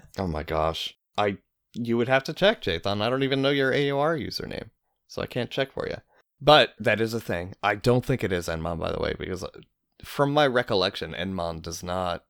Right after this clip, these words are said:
Speaker 2: probe external po-, hosts.
Speaker 1: Ooh, turns out I've only got one package left.
Speaker 2: <laughs>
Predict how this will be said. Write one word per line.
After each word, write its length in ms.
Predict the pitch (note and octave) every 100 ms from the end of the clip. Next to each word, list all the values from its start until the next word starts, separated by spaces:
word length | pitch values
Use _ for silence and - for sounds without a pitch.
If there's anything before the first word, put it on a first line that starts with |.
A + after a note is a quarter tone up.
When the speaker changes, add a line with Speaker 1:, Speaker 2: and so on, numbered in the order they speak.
| _ -
Speaker 2:
probe 520 | - F#2+ F#2 F2+ E2+
external 560 | F2 - - G#2+ F#2+ E2
po-, 300 | - G#2 -
hosts. 640 | - - F2+ - - - - -
Speaker 1:
Ooh, 300 | C3 A2+ G2
turns 240 | - C#3 C#3+
out 120 | C3
I've 120 | A#2
only 160 | A#2+ G#2+
got 140 | G#2
one 120 | G2+
package 420 | F#2+ G2 F2+ - F#2
left. 360 | F#2 F2+ - _ -
Speaker 2:
<laughs> 120 | C#3